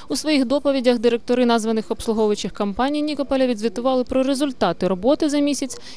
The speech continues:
і зупинились на проблемних питаннях. Одним з таких стала велика засміченість прибудинкових територій,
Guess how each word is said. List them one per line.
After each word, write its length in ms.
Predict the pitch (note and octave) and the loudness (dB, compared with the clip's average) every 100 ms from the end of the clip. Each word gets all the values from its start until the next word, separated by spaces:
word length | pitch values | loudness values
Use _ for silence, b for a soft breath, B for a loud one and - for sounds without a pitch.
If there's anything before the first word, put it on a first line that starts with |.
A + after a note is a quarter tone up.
| - | -6
і 60 | |
зупинились 580 | G#3 G3+ G3+ A3+ D#4 C#4 | -4 0 2 4 2 0
на 100 | G3 | -2
проблемних 480 | - F3 F3+ A3+ G3+ | -2 -2 2 2 0
питаннях. 600 | G3+ - E3+ E3+ D#3+ - B - | -4 -4 -4 -4 -8 -12 B 0
Одним 260 | C4 D#4+ | 2 2
з 40 | - | 2
таких 280 | D4 D4 | 0 0
стала 260 | - C4+ C4 | 0 2 4
велика 320 | B3+ B3+ B3+ | 4 4 2
засміченість 640 | B3 B3+ C4 A#3 G3 F3+ - | 0 2 2 2 -2 -2 -2
прибудинкових 680 | G3+ F#3+ F#3+ F#3+ G3 F3+ | 0 4 2 2 -2 -2
територій, 560 | - F#3 F3+ G3 A#3 | -4 -4 -2 0 0